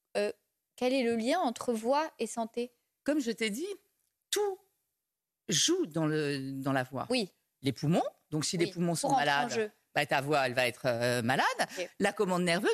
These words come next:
Speaker 2: puisque c'est le cerveau qui commande tout ça, donc on arrive aussi à avoir, on arrive maintenant,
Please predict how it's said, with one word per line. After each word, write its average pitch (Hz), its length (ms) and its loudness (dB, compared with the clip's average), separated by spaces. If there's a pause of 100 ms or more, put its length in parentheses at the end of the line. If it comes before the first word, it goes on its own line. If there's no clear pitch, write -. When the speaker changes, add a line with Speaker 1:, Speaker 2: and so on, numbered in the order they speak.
(120)
Speaker 2:
puisque 185 140 -2
c'est 185 80 0
le 139 60 0
cerveau 160 300 0
qui 151 160 -10
commande 143 320 0
tout 185 120 -10
ça, 453 160 0 (100)
donc 190 180 -2
on 196 100 0
arrive 175 280 0
aussi 196 360 -2 (220)
à 156 120 2
avoir, 175 200 0 (300)
on 302 160 2
arrive 277 340 -2
maintenant, 226 520 -2